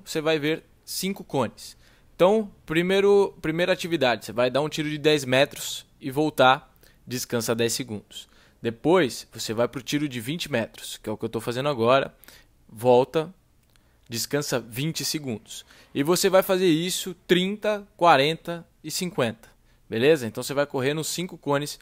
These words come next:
que estão aparecendo ali na frente do cone inicial. Agora, como você pode ver no vídeo, eu tô indo pro tiro de trinta metros. Quando você completar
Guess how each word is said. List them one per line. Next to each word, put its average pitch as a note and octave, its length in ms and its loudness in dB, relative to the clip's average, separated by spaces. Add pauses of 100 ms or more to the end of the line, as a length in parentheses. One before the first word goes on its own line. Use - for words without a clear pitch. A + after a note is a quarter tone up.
(300)
que - 80 -10
estão C3+ 280 -2
aparecendo B2 720 -2 (320)
ali A2+ 460 -4 (100)
na A#2+ 200 -6
frente A2+ 280 -8
do B2+ 80 -8
cone B2 260 -4
inicial. C3 540 -6
Agora, G#2+ 380 -6
como A#2 220 -10
você - 120 -8
pode A2+ 200 -6
ver A2 120 -4
no C3+ 120 -6
vídeo, C3+ 260 -10
eu B2+ 60 -18
tô C#3 80 -8
indo B2+ 160 -8
pro C#3+ 160 -6
tiro C3 320 -8
de C3 100 -12
trinta C#3 460 -4
metros. A#2 260 -8 (240)
Quando A#3+ 400 4
você G3 320 4
completar F3+ 1040 4